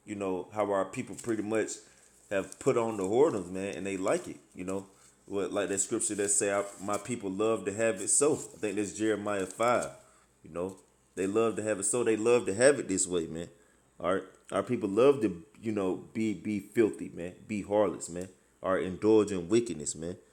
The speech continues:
All right, and that's why the Heavenly Father is not delivering us from the affliction, man. All right, because our people are okay with the s-, the affliction. All right, they trust in the pressure, man,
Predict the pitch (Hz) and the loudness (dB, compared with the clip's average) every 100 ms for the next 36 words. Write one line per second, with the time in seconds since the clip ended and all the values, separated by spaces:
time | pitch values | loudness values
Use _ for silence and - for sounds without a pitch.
0 | _ _ - 87 92 107 95 104 92 90 | _ _ -2 0 4 4 6 4 4 2
1 | 98 92 - 104 98 92 90 95 80 85 | 0 -2 0 2 2 0 0 -2 -2 -4
2 | 82 104 92 90 90 85 - - 95 90 | 0 0 0 -4 -4 -4 -8 -8 -6 -4
3 | 80 73 120 85 - 87 78 82 - _ | -6 -6 2 2 2 -10 -8 -10 -12 _
4 | _ _ _ 71 80 - - - 95 85 | _ _ _ -6 -4 -4 -8 -2 0 0
5 | - - _ _ _ _ _ _ - - | -4 -16 _ _ _ _ _ _ -20 -2
6 | 95 95 110 92 95 87 85 - 120 151 | 2 2 2 2 4 4 2 4 4 4
7 | 98 87 - - 82 - 87 78 - 98 | 2 0 -2 -4 -8 -2 -2 -2 0 0
8 | - 67 - _ _ - 80 82 90 - | 0 -8 -16 _ _ -6 -4 -2 -2 4
9 | 110 104 104 98 - 147 - 87 78 90 | 4 4 0 -4 4 6 6 0 -4 -4